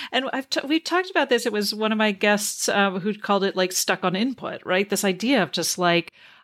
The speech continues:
uh, it's the processing of the information that is the difficult thing, right? And it's also, it, it's also depends on, on the testing style and all of that. And it's so fascinating to learn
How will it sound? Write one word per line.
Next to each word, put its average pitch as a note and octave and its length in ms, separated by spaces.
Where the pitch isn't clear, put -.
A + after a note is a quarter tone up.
uh, F#3+ 160
it's F#3+ 220
the G#3 80
processing F3+ 640
of D3 80
the D#3+ 100
information D#3+ 560
that D3+ 160
is - 140
the D3+ 100
difficult - 460
thing, F#2+ 180
right? E3 300
And F3 120
it's F3 140
also, G3+ 380
it, G3 280
it's - 200
also F3+ 360
depends E3+ 440
on, F3+ 380
on F3 280
the E3+ 80
testing A3+ 640
style A3+ 840
and F#3+ 140
all F3 220
of G3+ 100
that. A3 340
And F3+ 140
it's F3+ 160
so A#3+ 140
fascinating E3 640
to E3+ 140
learn F3 440